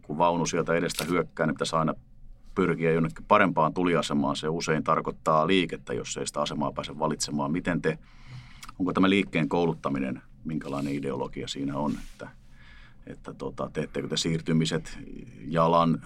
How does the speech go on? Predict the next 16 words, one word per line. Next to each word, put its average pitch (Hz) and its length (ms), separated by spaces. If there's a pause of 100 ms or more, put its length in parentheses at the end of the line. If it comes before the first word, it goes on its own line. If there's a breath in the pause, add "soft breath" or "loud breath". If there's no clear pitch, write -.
(100)
ryömien 82 480
jossain 78 320
maastossa, 82 500
vaan 76 120
ajoneuvolla 80 500
koukkaatte 80 560
kaukaa 78 440
ja 69 80
siirrytte 76 400
parempaan 73 480
tuliasemaan, 69 600
vai 67 120
mikä 67 220
tämä 60 340 (960 soft breath)
perusmekanismi 67 1040
on? 58 160